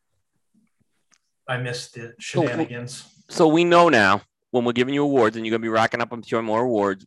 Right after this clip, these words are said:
Speaker 2: uh, we, we'll make sure those <laughs> awards are not saved for the last day of any of these things.
Speaker 1: Yes, I usually, unfortunately, have to leave the day before
Speaker 2: No,
Speaker 1: the
Speaker 2: no,
Speaker 1: last
Speaker 2: that's,
Speaker 1: day.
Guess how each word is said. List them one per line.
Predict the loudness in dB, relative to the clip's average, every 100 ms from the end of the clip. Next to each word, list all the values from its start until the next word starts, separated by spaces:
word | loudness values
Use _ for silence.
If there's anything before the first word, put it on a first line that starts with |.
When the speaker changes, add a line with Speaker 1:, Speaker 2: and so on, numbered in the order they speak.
| 0
Speaker 2:
uh, | 2 4 2 0
we, | -4
we'll | -6 -6
make | -6
sure | -2 0
those | 0 0
<laughs> | 0
awards | 2 2 0
are |
not | 0 -2 -2
saved | -2 -2 -2
for | -4
the | -2
last | -4 -4 -2
day | 0
of | 0
any | -2 -4 -8
of |
these | -10 -12 -8
things. | -10 -10 -20 -20 _ _ -20 _ _ _ _ _ _ _ _ _ _ _ _ _ _ _ _ -20 _
Speaker 1:
Yes, | -10 -10 -10
I |
usually, | -8 -8 -10 -12 -16 -18 _ _ _ -16
unfortunately, | -14 -10 -10 -10 -14
have | -14 -16
to |
leave | -14 -16
the | -16
day | -20 -20
before | _ -20 -16 -6
Speaker 2:
No, | -4 -2
Speaker 1:
the |
Speaker 2:
no, | -4
Speaker 1:
last | -4
Speaker 2:
that's, | -6 -10
Speaker 1:
day. | -16